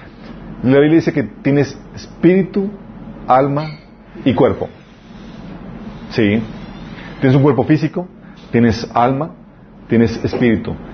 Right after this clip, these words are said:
El, el es-, el espíritu es como si, es un cuerpo, eh, espiritual que no se ve, y el alma lo componen, eh, lo que son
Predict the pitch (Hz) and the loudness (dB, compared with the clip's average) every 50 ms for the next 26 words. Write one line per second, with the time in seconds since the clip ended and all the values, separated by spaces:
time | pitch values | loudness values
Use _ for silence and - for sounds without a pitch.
0 | - - - - - - - - - - - - - - - - - - 131 135 | -16 -16 -18 -18 -18 -18 -16 -16 -16 -16 -16 -16 -16 -16 -16 -4 0 2 4 6
1 | 139 143 143 143 147 147 147 147 147 143 151 139 - - - - - - - - | 6 6 4 4 4 4 4 2 2 2 0 -2 -4 -8 -14 -16 -16 -16 -16 -16
2 | - - - 135 139 143 151 139 - - - - - - - - 151 143 143 139 | -12 -4 2 4 6 6 6 4 2 -2 -12 -16 -18 -16 -4 0 2 2 2 4
3 | - 190 196 175 190 190 180 185 - - 165 170 160 156 139 - - - 139 131 | 2 2 4 4 4 4 4 2 -2 -2 0 0 0 0 -2 -4 -2 0 0 2
4 | - 156 156 151 - - 143 139 131 - - 143 139 139 135 - - - 104 107 | 2 2 2 2 2 4 4 4 4 2 0 0 0 0 0 -2 -4 -4 -2 0
5 | 101 101 101 98 104 101 - 113 104 107 120 113 131 120 113 - 117 104 107 110 | 2 2 2 2 0 2 2 2 4 4 4 4 4 2 4 4 4 4 4 2
6 | 117 110 - - - 123 123 123 135 143 147 151 151 160 - - - - - - | 0 -4 -6 -4 0 2 4 4 4 4 2 2 0 -2 -4 -6 -14 -20 -20 -20
7 | - - - - - 113 - 123 113 117 127 127 127 131 131 131 131 120 - - | -20 -20 -8 -4 -2 0 2 2 2 2 2 2 2 2 0 0 -2 -4 -8 -12
8 | - - - - - - - - - - - - - 104 101 101 101 98 98 92 | -18 -20 -20 -20 -20 -20 -20 -18 -18 -16 -8 -2 2 4 4 4 4 4 4 2
9 | - - - - - 104 104 101 117 117 117 - - - | -2 -6 -8 -4 -4 -2 0 0 0 0 0 0 -4 -8